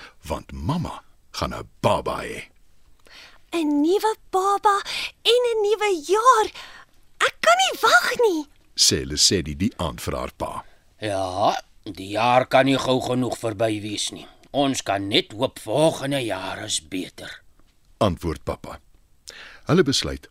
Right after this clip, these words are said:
Speaker 1: om vroeg te gaan slaap, al is dit Oujaarsdag. Vroeg die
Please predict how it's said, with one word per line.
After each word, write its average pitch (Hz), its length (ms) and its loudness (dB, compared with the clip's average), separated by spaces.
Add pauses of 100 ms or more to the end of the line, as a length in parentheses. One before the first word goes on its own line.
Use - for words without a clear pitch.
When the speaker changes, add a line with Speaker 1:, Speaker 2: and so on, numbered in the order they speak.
Speaker 1:
om 95 160 -4
vroeg - 300 -6
te 78 100 -10
gaan 67 160 -10
slaap, - 400 -10 (140)
al 147 240 -2
is - 160 -2
dit 151 220 -4
Oujaarsdag. - 800 -4 (1500)
Vroeg 571 380 2
die 539 100 -2